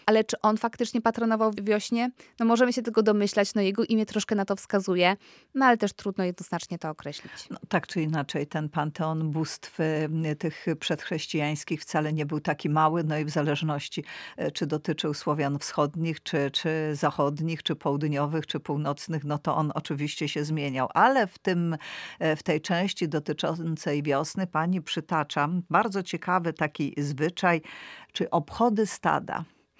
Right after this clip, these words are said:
Speaker 2: To jest bardzo interesujące, więc, y, jeśli możemy, to zwróćmy na to uwagę, bo to już jest do pewnego stopnia nawet oparte na pewnych źródłach, źródłach pisanych.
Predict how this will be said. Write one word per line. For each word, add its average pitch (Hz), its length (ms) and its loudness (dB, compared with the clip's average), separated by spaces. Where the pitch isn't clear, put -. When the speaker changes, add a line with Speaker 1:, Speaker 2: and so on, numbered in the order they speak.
Speaker 2:
To - 120 2
jest 254 120 4
bardzo 190 340 6
interesujące, 165 920 2
więc, 165 440 -4
y, 170 200 -2
jeśli 160 500 0
możemy, 165 480 2
to 170 320 2
zwróćmy 160 500 0
na 151 160 -2
to 156 160 -2
uwagę, 147 400 0
bo 151 180 -2
to 226 220 2
już 240 200 -2
jest 202 320 2
do 160 140 2
pewnego 170 420 -2
stopnia 180 380 0
nawet 165 340 0
oparte 160 800 0
na 180 140 0
pewnych 165 320 -2
źródłach, 156 640 0
źródłach 147 540 0
pisanych. 143 560 -2